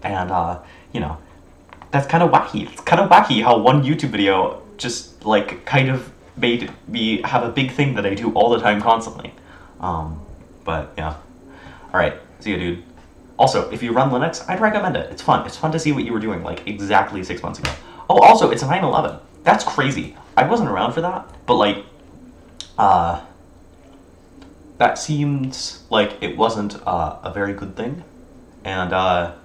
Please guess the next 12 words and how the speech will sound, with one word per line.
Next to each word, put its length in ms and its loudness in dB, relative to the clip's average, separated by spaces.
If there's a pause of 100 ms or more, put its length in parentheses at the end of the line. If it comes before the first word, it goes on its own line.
it 140 -10
seems 400 -6
like 380 -6 (3500)
it 140 -8
didn't 220 -8
have 260 0
very 240 0
good 100 -6
effects 260 -8
on 80 -8
the 60 -8
world. 320 -10